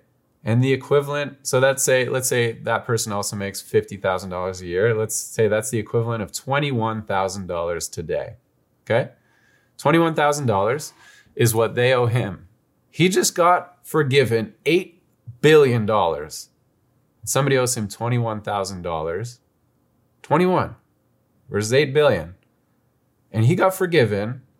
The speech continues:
and this is what he decides is acceptable to do. To go up to this person, grab them with both hands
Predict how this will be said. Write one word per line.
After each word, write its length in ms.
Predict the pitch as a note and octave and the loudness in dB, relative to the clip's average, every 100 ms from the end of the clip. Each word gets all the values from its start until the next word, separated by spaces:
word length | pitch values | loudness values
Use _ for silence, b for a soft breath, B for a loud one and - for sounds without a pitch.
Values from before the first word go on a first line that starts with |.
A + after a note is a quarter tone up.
| - | -8
and 180 | G#2+ A2+ | -4 2
this 180 | D3 | 2
is 140 | C#3 C3+ | 0 -2
what 140 | C3 | 0
he 80 | B2 | 0
decides 680 | A#2+ G#2 A#2 A2 G#2 - - | -2 -2 -2 -2 -2 -4 -2
is 360 | G#2+ G2+ F#2 | 0 0 -2
acceptable 540 | G2 - A#2+ - G#2 F#2+ | -6 -2 -2 -2 -6 -6
to 140 | - | -8
do. 300 | F2+ E2 D2 - _ _ b b b b b b - | -8 -8 -10 -16 _ _ b b b b b b -10
To 100 | G#2 | 2
go 160 | C3 | 4
up 140 | F#3+ - | 4 2
to 80 | F3+ | -2
this 180 | D#3+ | -2
person, 680 | - A2 G2 G2+ G#2 C3 D3+ _ _ b b b b b _ G#2 | 0 0 0 -4 -6 -6 -10 _ _ b b b b b _ -14
grab 400 | F#2+ A2+ C#3+ G3 | 0 4 4 4
them 200 | G3 G#3+ | 2 2
with 240 | F3 A#2 G2+ | 0 0 4
both 300 | C#3 G#3+ - | 6 6 4
hands 400 | C#3 A#2 A2+ | 0 0 -2